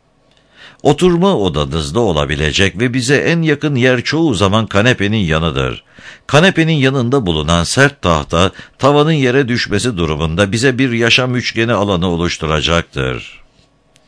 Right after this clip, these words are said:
Sarsıntı başladığı anda kanepenin yanına uzanıp cenin pozisyonu alınarak hedef küçültülmelidir.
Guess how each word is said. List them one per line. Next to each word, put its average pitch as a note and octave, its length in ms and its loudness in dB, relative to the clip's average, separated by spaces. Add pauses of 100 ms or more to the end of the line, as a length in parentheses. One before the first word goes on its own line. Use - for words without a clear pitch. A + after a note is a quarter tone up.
(640)
Sarsıntı D#3+ 680 2
başladığı C3+ 560 2
anda D2 280 0
kanepenin C3 480 0
yanına G#2+ 460 0
uzanıp D2 500 -2
cenin C#3 380 2
pozisyonu A#2+ 600 -2
alınarak G#2+ 540 0
hedef G2 360 -2
küçültülmelidir. D#2 1300 -4